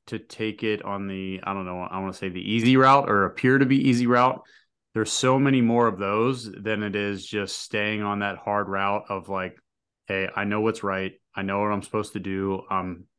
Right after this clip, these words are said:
these are the values that, this is the promises I made.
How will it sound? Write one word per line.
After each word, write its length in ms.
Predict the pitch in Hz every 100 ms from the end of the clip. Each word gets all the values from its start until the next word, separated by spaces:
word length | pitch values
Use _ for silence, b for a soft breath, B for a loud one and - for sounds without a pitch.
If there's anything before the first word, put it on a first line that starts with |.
| -
these 240 | 110 104
are 60 | 117
the 80 |
values 640 | 101 101 101 104 104 101 95
that, 160 | 101 95 _ _ -
this 300 | 101 107 120
is 100 | 110
the 80 |
promises 580 | 117 - 107 107 - 104
I 140 | 101 98
made. 480 | 98 98 101 95